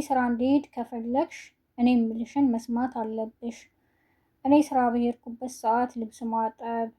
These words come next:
ሶፋ መግባ-፣ መግፋት፣ አንድ ሺህ አይነት ወጥ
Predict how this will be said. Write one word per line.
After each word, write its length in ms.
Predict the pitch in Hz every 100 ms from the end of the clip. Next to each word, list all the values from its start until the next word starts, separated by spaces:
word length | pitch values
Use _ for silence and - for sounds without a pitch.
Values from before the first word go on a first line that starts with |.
| _ _
ሶፋ 280 | - 240 233 247 220
መግባ-፣ 340 | 220 214 220 226 - 240
መግፋት፣ 760 | 233 233 - - 240 226 226 _ _ _ _ _ _ _ _ _
አንድ 220 | 262 254
ሺህ 180 | 254 -
አይነት 300 | 277 277 294
ወጥ 200 | 269 254